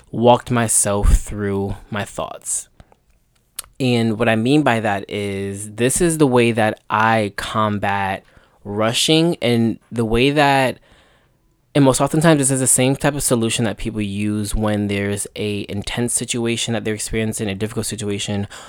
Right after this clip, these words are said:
or just one that really requires them to be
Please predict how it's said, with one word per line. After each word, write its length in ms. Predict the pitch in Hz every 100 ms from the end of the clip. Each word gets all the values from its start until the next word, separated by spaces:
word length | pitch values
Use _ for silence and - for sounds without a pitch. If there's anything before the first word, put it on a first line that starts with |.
| - - -
or 140 | 123
just 240 | 117 123 -
one 240 | 113 131
that 160 | 147 113
really 160 | 110
requires 400 | 107 - 107 104
them 160 | 107 101
to 180 | - 101
be 480 | 104 101 98 95